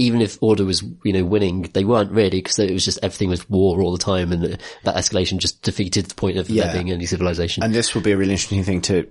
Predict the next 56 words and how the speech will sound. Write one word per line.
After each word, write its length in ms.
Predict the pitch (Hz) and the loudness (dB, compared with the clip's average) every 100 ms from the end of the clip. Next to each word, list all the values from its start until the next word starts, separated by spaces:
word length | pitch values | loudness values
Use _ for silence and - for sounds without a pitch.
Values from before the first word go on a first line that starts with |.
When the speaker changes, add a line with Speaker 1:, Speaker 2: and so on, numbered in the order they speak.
| - | -4
Speaker 2:
talk 180 | 101 - | -4 0
about 160 | 73 | -2
when 80 | 85 | 0
we 80 | 85 | -2
get 160 | - | -2
to 80 | - | -4
Daughters 320 | 87 85 78 | -2 -2 -2
of 80 | - | -2
Khaine, 180 | 107 90 | -2 0
which 180 | 85 - | -2 -2
will 120 | 80 | -4
be 200 | 64 90 | -2 -2
the 140 | 78 80 | -2 -2
big 240 | 82 - | -4 -4
month 380 | 87 90 - - - | -6 -6 -6 -16 -6
thing 240 | 78 73 | -6 -4
we 80 | 76 | -6
get 140 | - | -6
to 80 | 85 | -4
in 40 | |
a 40 | 82 | -2
minute. 220 | 110 - | -2 -2
Speaker 1:
Yeah. 220 | 110 92 87 _ | -2 -4 -4 _
Speaker 2:
Um, 480 | 90 85 82 80 76 - - - _ _ _ _ - | -6 -4 -4 -6 -8 -14 -20 -20 _ _ _ _ -10
for 160 | - 92 | -4 -2
various 340 | 85 80 80 | 0 -2 -2
reasons. 300 | 78 80 78 | -4 -4 -2
And 160 | 90 87 | -4 -2
I, 200 | 92 90 | -2 -2
I 120 | 98 92 | -2 0
went 200 | 107 92 | 0 0
back 200 | 92 - | -4 -2
and 160 | 95 | -4
reread 260 | 85 82 82 | 0 0 0
a 60 | 85 | 0
lot 420 | 87 82 78 92 | 0 0 -2 -4
of 200 | 78 - | -6 -4
End 200 | 92 92 | -2 0
Times 260 | 117 104 - | 0 -2 -2
fiction 300 | - - 113 | -4 -2 -2
this 120 | 107 | -2
month 220 | 117 107 | -4 -2
'cause 100 | 123 | 0
I 40 | 131 | 2
had 80 | |
a 20 | 104 | 2
Speaker 1:
Mm. 40 | |
Speaker 2:
lot 40 | |
of 60 | 85 | 0
reading 220 | 90 87 | -2 -4
time. 400 | 80 76 71 69 - | -4 -4 -4 -6 -8
And 240 | 87 85 85 | -6 -2 -2
actually 300 | - - 95 | -4 -2 0
a 60 | |
lot 80 | |
of 40 | 92 | 0